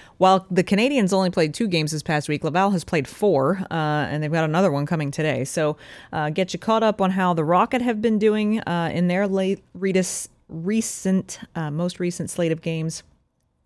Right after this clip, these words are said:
The hot chocolate has my tongue tied. <laughs> Forgive me. Um, <laughs> and then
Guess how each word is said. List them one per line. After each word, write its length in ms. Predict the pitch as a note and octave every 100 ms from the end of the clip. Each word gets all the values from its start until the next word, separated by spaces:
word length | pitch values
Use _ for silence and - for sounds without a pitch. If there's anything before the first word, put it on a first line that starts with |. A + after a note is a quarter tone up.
| _ _ _ _ _ _ _
The 60 | D3
hot 140 | D#3+
chocolate 340 | - D#3+ D#3 D#3
has 200 | D3+ D#3
my 80 | D3+
tongue 200 | D3+ C#3+
tied. 240 | C#3 C#3 - - -
<laughs> 280 | - - -
Forgive 360 | - D3 D#3 -
me. 120 | D3 - - - - F4+
Um, 340 | B3+ A#3 A#3 -
<laughs> 60 |
and 120 | D#4 -
then 200 | C#4